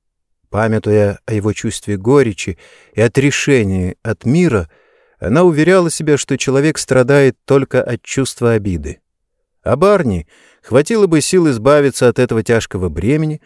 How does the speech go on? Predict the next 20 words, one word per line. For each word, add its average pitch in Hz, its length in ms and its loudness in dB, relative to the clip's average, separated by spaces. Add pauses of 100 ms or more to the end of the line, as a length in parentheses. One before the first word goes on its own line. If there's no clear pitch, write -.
(300)
по 92 80 -12
крайней 135 340 0
мере, 120 200 -2
сейчас. - 720 -10 (920)
Карен 117 580 0
осторожно 104 600 0
сдернула 92 560 -2
холстину, 85 800 -10 (540)
запомнив, 95 720 -4
как - 160 -6
та 98 120 -4
висела, 87 480 -6
чтобы 82 280 -12
потом 104 460 -2 (300)
водрузить 107 720 -2
ее 110 320 -4 (140)
точно 117 500 -2
на 98 160 -4
прежнее 90 800 -6 (160)
место. - 720 -14